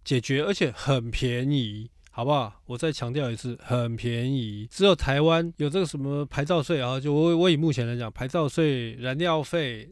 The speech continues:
然后呢，每一年就是躺着，躺着他就收钱，多好啊！国库五六百亿耶。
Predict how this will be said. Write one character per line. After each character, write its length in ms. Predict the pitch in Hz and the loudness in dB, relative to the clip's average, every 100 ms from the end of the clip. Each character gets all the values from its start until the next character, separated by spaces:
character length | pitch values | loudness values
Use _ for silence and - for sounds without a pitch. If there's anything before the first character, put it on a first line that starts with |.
| 143 | -12
然 180 | 127 | -6
后 220 | 147 165 143 | -2 -2 -2
呢， 340 | 135 135 135 - | -4 -4 -6 -2
每 240 | 143 151 | 0 2
一 160 | 170 208 | 2 2
年 200 | 151 131 | 2 0
就 120 | 156 | -2
是 120 | 156 - | -4 -6
躺 360 | - 135 107 | -2 -2 -2
着， 180 | 113 117 107 | -8 -10 -6
躺 340 | 147 139 127 | 0 2 2
着 100 | 151 | 2
他 80 | 147 | 4
就 140 | 165 | 4
收 160 | 147 135 | 2 0
钱， 180 | 131 95 - _ _ _ _ - _ _ _ _ _ _ _ _ - | 0 -6 -12 _ _ _ _ -20 _ _ _ _ _ _ _ _ -2
多 180 | 143 | 0
好 200 | 170 123 | 2 0
啊！ 120 | 101 - | -6 -10
国 160 | - 147 | -4 0
库 200 | 196 165 | 4 2
五 240 | 143 131 | 2 0
六 160 | 151 170 | 4 4
百 200 | 135 110 | 4 0
亿 300 | 139 156 113 | -2 -2 -2
耶。 180 | 95 | -4